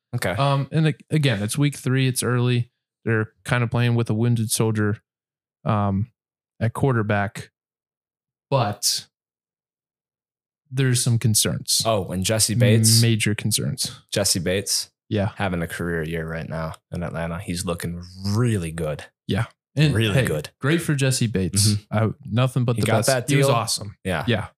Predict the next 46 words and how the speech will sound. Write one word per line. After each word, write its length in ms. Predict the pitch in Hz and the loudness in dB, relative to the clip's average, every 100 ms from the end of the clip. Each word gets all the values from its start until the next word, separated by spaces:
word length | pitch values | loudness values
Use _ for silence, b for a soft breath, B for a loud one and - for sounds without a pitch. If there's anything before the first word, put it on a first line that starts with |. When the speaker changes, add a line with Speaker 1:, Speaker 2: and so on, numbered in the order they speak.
| _ | _
Speaker 1:
He 80 | 127 | 2
got 100 | 143 | 4
Speaker 2:
He 60 | |
Speaker 1:
that 160 | 147 110 | 4 2
deal 140 | 107 | 4
and 80 | 104 | 4
Speaker 2:
much 80 | - | 4
Speaker 1:
he's 60 | - | 2
playing 120 | 135 113 | 4 4
Speaker 2:
deserved. 320 | 104 101 - _ _ _ _ - | 2 -2 -8 _ _ _ _ -2
Speaker 1:
well. 80 | 117 | 0
Speaker 2:
Um, 240 | 101 101 120 | 0 -4 -4
the 80 | 123 | -2
defense, 500 | 135 180 170 143 - | 2 2 2 0 0
though, 440 | 131 117 107 104 - - | 0 2 0 -2 -10 -14
really, 420 | 120 127 131 117 | -4 0 2 2
I 80 | 113 | 0
think, 260 | - 110 113 | 0 -4 -4
took 200 | - 120 | -6 -2
center 260 | - 120 110 | 0 2 2
stage 640 | - 117 107 101 - - _ _ _ _ | 2 2 2 2 0 -4 _ _ _ _
on 100 | 110 113 | -2 2
Monday 240 | 110 110 | 2 2
Night 160 | 104 98 | 2 0
Football. 580 | - 107 107 101 107 - | -2 0 0 0 -2 -2
They 80 | 113 | -2
had 160 | 95 - _ - | -2 -6 _ 0
six 360 | - 156 - | 2 2 0
sacks 380 | - 156 156 - | 2 2 2 -2
against 300 | 151 156 175 | 2 4 4
Speaker 1:
Mm-hmm. 40 | |
Speaker 2:
the 80 | 214 | 4
Rams, 440 | 151 165 170 165 - | 2 4 4 2 0
which 160 | 113 | 0
is 120 | 107 | 0
the 80 | 113 | 2
most 240 | 110 123 - | 2 2 2
they've 120 | 113 | 2
had 180 | 123 120 | 2 2
in 120 | 110 | 2
a 40 | |
game 320 | 98 113 117 | 2 2 4
in 60 | 113 | 2
a 60 | 90 | 0
long 400 | - 107 120 127 | -4 0 2 2
time. 400 | 131 123 131 135 | 2 2 4 2